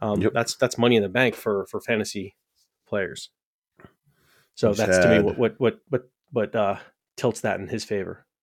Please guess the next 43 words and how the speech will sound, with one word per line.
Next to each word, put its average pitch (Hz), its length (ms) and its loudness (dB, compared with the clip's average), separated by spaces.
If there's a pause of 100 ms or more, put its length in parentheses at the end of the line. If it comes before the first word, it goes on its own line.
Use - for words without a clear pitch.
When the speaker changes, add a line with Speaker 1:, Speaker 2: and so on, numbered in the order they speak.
(840)
Speaker 2:
Green 101 360 0
has 92 240 -2
started 90 580 2
eight 85 180 0
games. 78 280 -4
He's 78 100 -8
had 76 160 -2
one 76 160 -2
match 73 300 -8
under 78 160 -8
twelve, - 340 -10
under 80 220 -4
ten, 78 340 -6 (140)
or 78 220 0
Speaker 1:
Right. 104 160 4
Speaker 2:
under, 78 340 4 (300)
under 80 180 -2
five, 71 260 -2
excuse 78 300 -8
me. 82 80 -10 (640)
But - 80 -2
Speaker 1:
That's 147 140 2
Speaker 2:
not, 82 60 6
Speaker 1:
still, 80 180 6
Speaker 2:
I 80 40 6
Speaker 1:
yeah. 78 120 4
Speaker 2:
think 71 200 -8 (220)
that 95 160 -4
was 73 180 -4
still - 200 -6
pretty - 220 -16
good, - 220 -12
so. 80 220 -8 (180)
Speaker 1:
That's - 160 -4
still 104 160 -4
not 90 160 -8
bad. - 160 -16
Speaker 2:
Yeah. 92 680 4
Um, 80 220 -2
Murley's 85 360 0
probably 73 240 -4
hurt. - 260 -8 (960)
Speaker 1:
Yeah. 131 320 6